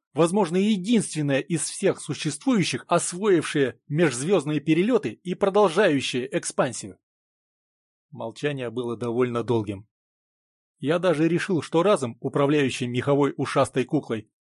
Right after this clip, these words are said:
умчался к себе в цифровые дали, даже не попрощавшись.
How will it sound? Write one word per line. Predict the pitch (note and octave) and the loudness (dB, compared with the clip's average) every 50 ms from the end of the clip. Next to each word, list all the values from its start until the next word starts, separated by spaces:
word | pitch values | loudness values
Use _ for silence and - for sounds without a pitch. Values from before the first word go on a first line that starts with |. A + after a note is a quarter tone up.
| _ | _
умчался | - D#3 D#3 D#3+ D3 - F#3+ F#3 D#3+ - D#3+ C#3 | -2 -2 -2 -2 0 0 0 0 0 -2 -6 -6
к | - | -6
себе | - D3+ C#3+ D3+ E3 | -6 -6 -2 -2 -2
в | D#3 - | -2 0
цифровые | - C3+ - D#3 D#3 D#3 D#3+ D#3 D#3 D#3 | -4 -4 0 2 2 2 2 2 0 2
дали, | D3 E3 D#3 C#3 C3 | 2 0 0 0 0
даже | B2+ C3 C3 B2 C3 | 0 0 0 0 0
не | C3 C3+ | -2 -2
попрощавшись. | C3 - C3 - C3 C3 - - C3 A2+ - - A#2+ G#2+ - _ | -2 -2 -2 0 0 -2 -2 0 -2 -2 -2 -4 -12 -12 -14 _